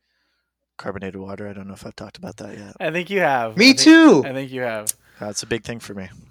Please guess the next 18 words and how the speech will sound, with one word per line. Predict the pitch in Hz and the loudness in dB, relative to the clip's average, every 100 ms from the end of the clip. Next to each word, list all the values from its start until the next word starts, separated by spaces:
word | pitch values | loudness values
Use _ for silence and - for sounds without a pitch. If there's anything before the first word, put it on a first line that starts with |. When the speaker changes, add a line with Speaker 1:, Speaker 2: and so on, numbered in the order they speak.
| _ _ | _ _
Speaker 2:
So | - 143 | -10 -8
does | 156 | -4
Speaker 3:
It | 196 | 2
is | 262 262 | 2 2
Speaker 2:
Shane. | 277 | 2
Speaker 3:
for | |
me | 294 | 2
too. | 285 302 294 165 135 _ _ - | 4 4 4 2 -4 _ _ -20
Speaker 1:
Mm, | 110 98 _ _ _ - | -20 -20 _ _ _ -16
yeah. | 110 101 | -14 -14
Speaker 3:
It's | - | -14
exciting. | 135 175 175 110 95 _ _ | -8 -6 -4 -6 -12 _ _
Speaker 1:
I, | 110 | -10
Speaker 2:
Nice. | 123 120 | -8 -6
Speaker 1:
I, | 117 - | -6 -8
Speaker 2:
Congrats, | 143 156 107 101 | -6 -2 -2 -4
Speaker 1:
yeah. | 117 | -8
Speaker 2:
guys. | 131 - - | -8 -10 -14